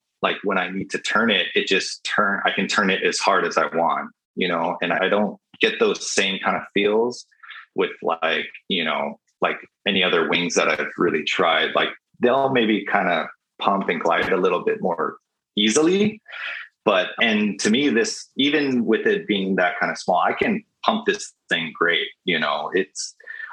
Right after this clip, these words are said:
I would say, like, it's,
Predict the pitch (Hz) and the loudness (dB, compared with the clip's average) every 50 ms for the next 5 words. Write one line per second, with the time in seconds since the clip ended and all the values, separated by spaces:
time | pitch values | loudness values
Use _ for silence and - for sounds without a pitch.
0 | - - - - 123 147 160 156 - - - 131 123 120 107 101 92 92 90 87 | -12 -6 -2 0 0 2 0 0 -2 0 0 2 2 2 2 2 0 0 0 -2
1 | - - _ _ _ _ _ _ _ _ _ _ _ _ _ _ - - - - | -6 -12 _ _ _ _ _ _ _ _ _ _ _ _ _ _ -8 -8 -8 -8
2 | - - - _ - - - | -18 -20 -20 _ -20 -20 -20